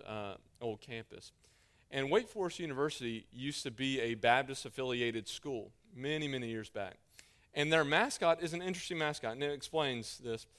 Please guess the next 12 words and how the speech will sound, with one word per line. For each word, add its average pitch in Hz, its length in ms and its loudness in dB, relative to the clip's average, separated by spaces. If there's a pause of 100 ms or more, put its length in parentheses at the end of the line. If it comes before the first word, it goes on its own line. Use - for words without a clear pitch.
(220)
Their 151 120 -2
mascot 196 460 2
is 160 180 2
the 151 140 2
Demon 180 540 4
Deacon. 147 540 0 (640)
Uh, 123 220 -4
isn't 123 180 -6
that? 104 200 -6 (500)
<laughs> - 680 -14
Yeah, 151 220 4
right? 127 340 4